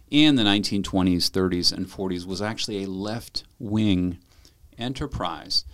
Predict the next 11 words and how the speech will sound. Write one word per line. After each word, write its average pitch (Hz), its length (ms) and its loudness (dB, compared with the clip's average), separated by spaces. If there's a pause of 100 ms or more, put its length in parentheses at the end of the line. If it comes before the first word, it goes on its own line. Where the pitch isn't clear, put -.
(300)
The 110 140 -6
idea 113 520 -2
was 90 680 0
that 95 500 -4
the 113 120 -2
elite, 117 500 2 (380)
the 107 360 0
upper 143 220 0
class, - 640 -2 (840)
are 123 220 -2
getting 113 720 -2